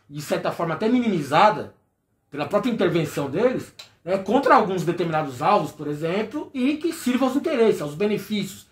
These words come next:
aos projetos deles. Né, a galera vai pra rua pedir o impeachment da Dilma. Foram manipulados. A galera foi pra rua agora pedir, né, golpe a favor do Bolsonaro. Manipulados. Mas você vê que o povo tá revoltado por conta da pressão do sistema, por conta da pressão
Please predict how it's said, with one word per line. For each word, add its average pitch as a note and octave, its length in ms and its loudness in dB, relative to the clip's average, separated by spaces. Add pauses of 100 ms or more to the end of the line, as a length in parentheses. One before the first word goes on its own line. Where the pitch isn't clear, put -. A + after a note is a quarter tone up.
(140)
aos D#3+ 160 -6
projetos D3 600 2
deles. - 520 -2 (960)
Né, D#3 140 0
a D3+ 60 2
galera D#3 240 4
vai E3+ 140 4
pra E3+ 120 4
rua G3 200 4
pedir F#3 340 -2
o G3+ 60 2
impeachment G#3 460 0
da G3+ 100 6
Dilma. C#3 440 -4 (300)
Foram D#3+ 280 0
manipulados. G#3 720 4 (560)
A G#2+ 60 -20
galera D3+ 220 0
foi G#3 140 0
pra A3 140 6
rua F#3+ 220 4
agora F#3 220 4
pedir, E3+ 580 -4 (160)
né, D#3 120 -6
golpe F3 380 4
a G#3 60 4
favor G3 280 2
do F#3 80 0
Bolsonaro. F3 600 2 (180)
Manipulados. D#3+ 920 2 (640)
Mas D#3 440 0
você D#3 240 0
vê E3 180 2
que G#3 100 -2
o G#3+ 60 -6
povo A3+ 320 0
tá A#3 300 4
revoltado D3+ 680 -2
por D#4 140 -10
conta C#3+ 240 -8
da D3 60 -2
pressão A3 480 0
do C3 60 -4
sistema, D#3+ 500 -4
por - 120 -20
conta - 200 -14
da C#3+ 80 -6
pressão F3+ 580 0